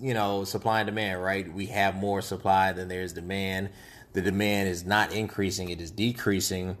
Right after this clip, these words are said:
And if you increase price, it would just, you know, decrease the need to travel even further. So trying to lower to increase consumption,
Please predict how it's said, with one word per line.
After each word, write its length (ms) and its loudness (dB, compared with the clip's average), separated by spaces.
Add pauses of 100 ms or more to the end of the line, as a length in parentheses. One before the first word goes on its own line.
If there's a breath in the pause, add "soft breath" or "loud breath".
(540 loud breath)
And 480 2
if 240 2
you 180 4
increase 480 2
price, 400 6
it 60 -2
would 180 -2
just, 240 -4 (180)
you 140 -4
know, 220 -2
decrease 480 0
the 80 -2
need 360 0
to 160 4
travel 420 4
even 260 -2
further. 560 4 (320 loud breath)
So 120 -2
trying 320 6
to 80 0
lower 420 6
to 120 -4
increase 540 0
consumption, 800 2